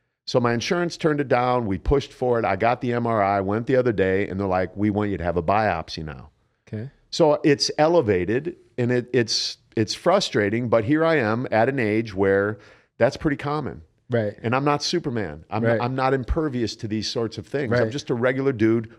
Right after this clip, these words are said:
Speaker 1: with abs. Big deal.
Speaker 2: Right.
Speaker 1: So Doug, I told Doug, and all of the energy shifted. He's like, "Okay, now that I know that, I wanna start looking at peptides that can help that,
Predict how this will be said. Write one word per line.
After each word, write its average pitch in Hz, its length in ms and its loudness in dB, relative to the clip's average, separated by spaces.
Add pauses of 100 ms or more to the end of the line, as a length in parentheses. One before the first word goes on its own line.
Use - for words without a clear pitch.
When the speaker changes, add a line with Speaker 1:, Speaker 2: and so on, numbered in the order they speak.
Speaker 1:
with 98 220 0
abs. 107 380 0
Big 101 240 -4
deal. 104 360 -2 (120)
Speaker 2:
Right. 110 300 -4 (840)
Speaker 1:
So 143 580 4 (320)
Doug, 139 400 4 (800)
I 113 100 4
told 160 320 0
Doug, 101 340 0 (500)
and 110 360 0 (560)
all 135 260 4
of 117 100 0
the 120 160 4
energy 113 340 0
shifted. - 580 -2
He's 90 160 -8
like, 101 160 2
"Okay, 113 300 0
now 110 240 0
that 139 120 2
I 120 120 2
know 107 220 2
that, 90 440 0 (460)
I 110 60 2
wanna 135 140 4
start 123 260 2
looking 110 280 0
at - 140 -4
peptides 90 580 -4
that - 160 -4
can 90 160 -10
help 85 380 -8
that, 71 300 -12